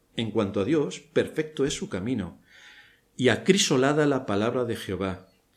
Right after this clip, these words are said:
Escudo es a todos los que en él esperan". Un enorme testimonio nos está dejando aquí David. David está hablando de su propia experiencia, no nos está contando algo que le pasó a alguien que le contaron y luego viene a contárnoslo. No, no, no, no.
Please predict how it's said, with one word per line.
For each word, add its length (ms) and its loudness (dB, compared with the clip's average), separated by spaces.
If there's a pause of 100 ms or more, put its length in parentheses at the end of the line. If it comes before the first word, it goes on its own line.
Escudo 640 6
es 520 2
a 300 0
todos 600 6
los 200 2
que 200 2
en 120 4
él 460 4 (120)
esperan". 680 0 (1900)
Un 300 -2
enorme 420 0
testimonio 500 -4
nos 160 -4
está 220 -4
dejando 320 -4
aquí 140 -6
David. 260 -8 (1000)
David 260 2
está 200 8
hablando 260 4
de 100 4
su 160 0
propia 220 6
experiencia, 580 2
no 100 0
nos 200 2
está 200 2
contando 440 4
algo 200 6
que 60 0
le 80 4
pasó 340 2
a 40 6
alguien 280 4
que 100 2
le 120 2
contaron 540 2
y 80 2
luego 240 4
viene 160 2
a 40 -8
contárnoslo. 720 -4
No, 220 0
no, 140 0
no, 120 0
no. 300 -6